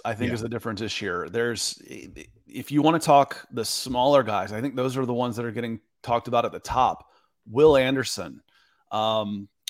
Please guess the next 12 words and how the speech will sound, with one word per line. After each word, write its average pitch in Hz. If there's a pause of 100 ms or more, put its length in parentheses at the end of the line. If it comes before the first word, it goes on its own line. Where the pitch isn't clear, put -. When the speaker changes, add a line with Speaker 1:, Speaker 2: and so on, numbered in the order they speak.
(140)
Speaker 1:
Nolan 143
Smith. 120
These 131
are 143
guys, 123
you 120
know, 120
in 117
the 113
two -
forty 135
range. 90